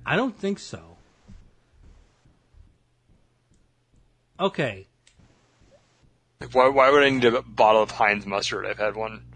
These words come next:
Speaker 2: in my fridge for two years.
Speaker 1: That is, like, it's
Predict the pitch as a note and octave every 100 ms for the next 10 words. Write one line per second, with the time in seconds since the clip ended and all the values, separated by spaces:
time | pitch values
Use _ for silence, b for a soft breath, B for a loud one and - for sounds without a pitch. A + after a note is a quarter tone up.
0 | B B B B _ _ B2 G#2+ - G#2
1 | - A2+ G2 - - A2 G2 G#2 G2+ -
2 | - - B B - E3 G3+ E3+ A#2+ -
3 | - - G#3 B2+ A2 _ _ _ - _
4 | G3+ C3+